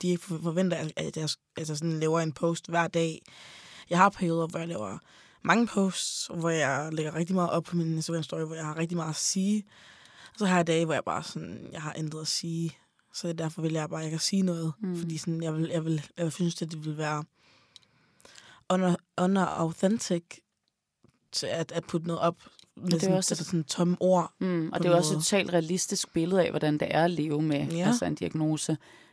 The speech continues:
Speaker 2: Altså det med, at du ups and downs, og,
Speaker 1: Mhm.
Speaker 2: altså, at det er jo ikke altid, man har et overskud til det. Og det er også, man skal virkelig også give, give sig selv credit for, at man overhovedet gør det.
Speaker 1: Præcis.
Speaker 2: Fordi at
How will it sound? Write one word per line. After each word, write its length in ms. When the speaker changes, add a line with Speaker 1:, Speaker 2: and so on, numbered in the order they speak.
Speaker 2:
Altså 180
det 140
med, 240
at 140
du 200
ups 160
and 140
downs, 380
og, 340
Speaker 1:
Mhm. 120
Speaker 2:
altså, 180
at 220
det 120
er 40
jo 40
ikke 160
altid, 180
man 120
har 80
et 60
overskud 460
til 240
det. 100
Og 120
det 80
er 40
også, 380
man 100
skal 180
virkelig 220
også 160
give, 120
give 140
sig 140
selv 220
credit 440
for, 260
at 100
man 120
overhovedet 360
gør 260
det. 140
Speaker 1:
Præcis. 480
Speaker 2:
Fordi 400
at 120